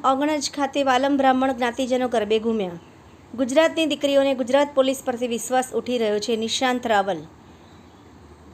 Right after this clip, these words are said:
અખિલ ભારતીય રાષ્ટ્રીય શૈક્ષણિક મહાસંઘ ગુજરાત. સસ્તા ભાવે પેટ્રોલ સ્ટાર્ટઅપ પ્રોજેક્ટનું બાળમરણ. વાંચવા જેવો, જાણવા જેવો લેખ ભરત વૈષ્ણવ.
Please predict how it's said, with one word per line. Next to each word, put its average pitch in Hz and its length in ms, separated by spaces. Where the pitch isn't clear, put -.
અખિલ 330 420
ભારતીય 294 480
રાષ્ટ્રીય 285 500
શૈક્ષણિક 269 560
મહાસંઘ 240 560
ગુજરાત. 202 480
સસ્તા 294 480
ભાવે 330 280
પેટ્રોલ 277 540
સ્ટાર્ટઅપ 262 520
પ્રોજેક્ટનું 247 760
બાળમરણ. 285 520
વાંચવા 254 460
જેવો, 294 360
જાણવા 247 580
જેવો 247 280
લેખ 226 260
ભરત 220 300
વૈષ્ણવ. 208 400